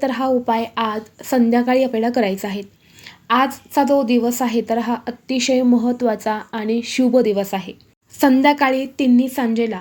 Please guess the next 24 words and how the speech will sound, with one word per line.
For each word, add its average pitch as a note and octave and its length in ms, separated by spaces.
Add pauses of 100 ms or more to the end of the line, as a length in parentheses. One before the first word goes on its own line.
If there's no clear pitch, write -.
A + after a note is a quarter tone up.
(200)
म्हणजे A#3 320
जेव्हा A#3 380
आपण A#3+ 360
आपल्या A#3 300
देवघरामध्ये A#3 760
दिवा G#3+ 260
लावतो, G3 420
तुळशीपाशी B3+ 680
दिवा A3 200
लावतो, G3 360 (600)
तिन्ही C#4 240
सांजेला A#3 480 (160)
लक्ष्मी A#3 460
येण्याची B3+ 320
वेळ G3+ 180
असते. F#3+ 260 (520)
तर B3 100
सहा B3+ 380 (240)
ते B3 100
नऊ C4 240
वाजेपर्यंत A3 640 (220)
आपल्याला A3+ 380
हा A3 200
जो G#3+ 200